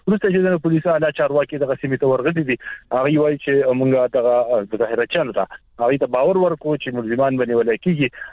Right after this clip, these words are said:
اه، د دغه کسانو پوسټ مارټم وکړو، د هغې باقاعده مقدمه درج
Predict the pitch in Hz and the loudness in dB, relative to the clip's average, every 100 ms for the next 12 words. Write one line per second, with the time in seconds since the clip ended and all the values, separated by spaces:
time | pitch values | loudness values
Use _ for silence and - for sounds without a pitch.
0 | - 120 120 135 131 131 135 127 131 120 | -2 0 2 0 0 -2 -2 -2 -2 0
1 | 127 120 165 160 151 143 131 120 131 123 | -2 -2 0 0 0 0 0 2 0 -2
2 | - 120 131 127 113 - 101 131 135 117 | 0 0 2 0 -4 -4 0 2 2 2
3 | 101 107 | 0 -4